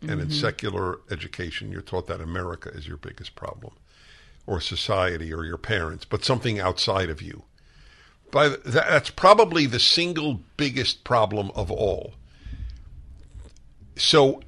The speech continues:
Speaker 1: I'm narrowing down our issue 'cause it's an important one. Both sides think they're,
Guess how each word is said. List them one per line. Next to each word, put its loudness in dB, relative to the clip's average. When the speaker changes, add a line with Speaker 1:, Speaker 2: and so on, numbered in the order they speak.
Speaker 1:
I'm 4
narrowing 4
down 4
our 2
issue -2
'cause -4
it's -4
an -4
important -2
one. -10
Both 6
sides 2
think -6
they're, 0